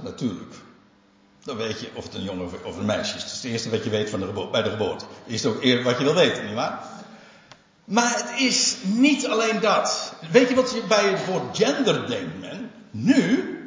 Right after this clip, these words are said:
het was een gewoon het geslacht, mannelijk, vrouwelijk. Ik heb het nou niet over,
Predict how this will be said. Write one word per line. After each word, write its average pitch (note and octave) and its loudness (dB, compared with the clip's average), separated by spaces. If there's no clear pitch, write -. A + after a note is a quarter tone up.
het C3+ -8
was B3+ 2
een C#3 2
gewoon G2 -6
het - -8
geslacht, - -4
mannelijk, C3+ -6
vrouwelijk. - -2
Ik - -12
heb A2 -2
het A2+ -4
nou G#2+ 2
niet C3+ 2
over, A#2 2